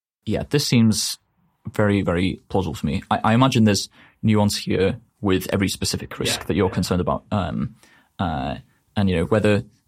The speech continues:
Speaker 1: uh, should you be trying to ensure that nucle-, uh, that Russia does not use a tactical nuclear weapon against Ukraine in order to prevent, you know, a, a nuclear winter potentially in the future? And, like,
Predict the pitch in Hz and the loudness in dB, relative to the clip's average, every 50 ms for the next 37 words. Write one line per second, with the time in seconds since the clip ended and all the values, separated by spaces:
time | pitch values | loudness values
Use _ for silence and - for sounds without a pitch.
0 | _ _ 113 107 92 82 - - - 127 110 113 107 98 98 92 82 85 - - | _ _ 0 0 0 0 0 0 0 2 2 2 2 2 2 0 0 0 -4 -6
1 | _ - - 101 95 - - 95 92 - - 135 127 110 - - 107 110 107 - | _ -2 0 0 0 0 0 0 0 2 2 4 4 4 4 4 4 2 2 0
2 | - - - 110 98 87 - 73 82 110 107 120 101 98 98 107 - - 98 92 | -6 0 0 2 2 2 2 2 2 2 2 2 2 2 2 2 2 2 0 -2
3 | 98 - - 107 - - 110 104 - - - - - - - - 113 110 - - | 0 -2 -4 -6 -2 -2 0 0 0 -2 -8 -18 -20 -20 -6 -2 -2 0 2 4
4 | 104 92 - - 98 90 92 90 - - - - - 104 98 - - 104 92 - | 2 2 2 2 0 2 2 0 0 -2 -8 -4 -2 -2 -2 0 0 0 0 2
5 | 76 90 - - 107 107 107 98 - - - - 107 95 95 92 104 - - - | 0 0 2 4 4 4 2 2 -2 -8 -6 -4 -2 -2 0 -2 -2 -4 -6 -8
6 | - - - - - - - - 101 90 78 80 82 - - - - 113 120 127 | -10 -12 -18 -20 -20 -20 -6 -2 0 0 2 0 0 -2 -2 0 2 4 4 4
7 | 123 - 120 104 107 107 104 - 110 90 82 - - - 110 101 - 101 92 78 | 4 2 2 4 4 2 2 2 0 0 0 -2 -4 -4 -4 -2 -2 -2 -2 -2
8 | - - - - - - - - - 95 87 82 98 - - | -2 -4 -6 -4 -4 -6 -4 -2 -2 0 0 0 -2 -4 -8